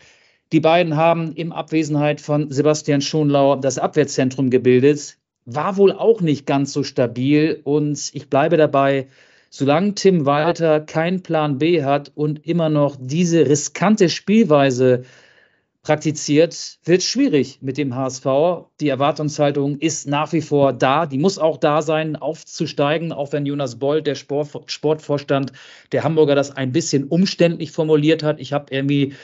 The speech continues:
ähm, da war ich, glaub ich, noch in, ähm, in, in Hamburg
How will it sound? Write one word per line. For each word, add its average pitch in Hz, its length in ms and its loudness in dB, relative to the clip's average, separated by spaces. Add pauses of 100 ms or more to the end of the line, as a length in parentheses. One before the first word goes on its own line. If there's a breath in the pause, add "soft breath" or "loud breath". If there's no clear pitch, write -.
(300 loud breath)
ähm, 135 460 4
da 127 180 2
war 147 160 2
ich, - 220 -10
glaub 147 200 4
ich, 147 120 -2
noch 147 280 -2
in, 135 400 -4
ähm, 127 680 -2 (180)
in, 135 240 -2
in 127 220 0
Hamburg 156 560 4